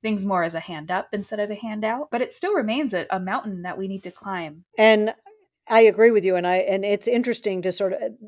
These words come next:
Speaker 2: the words do matter. And I'm not sure, I think it's an interesting question that the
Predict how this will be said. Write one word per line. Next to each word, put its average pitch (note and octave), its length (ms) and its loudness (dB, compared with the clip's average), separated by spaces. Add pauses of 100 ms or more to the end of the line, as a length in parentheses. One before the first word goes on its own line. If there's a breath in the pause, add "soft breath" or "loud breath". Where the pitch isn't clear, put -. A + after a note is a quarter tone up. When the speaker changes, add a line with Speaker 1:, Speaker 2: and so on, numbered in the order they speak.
Speaker 2:
the G3+ 120 0
words G#3 360 4
do G3+ 140 2
matter. F#3+ 520 0 (200)
And F3+ 220 0
I'm F#3 160 2
not F#3+ 240 0
sure, F#3+ 460 2 (260)
I G#3+ 100 4
think A3+ 280 2
it's A#3+ 160 4
an G#3 80 0
interesting A3+ 680 -2
question A#3 640 0
that G#3 240 -2
the F#3 480 0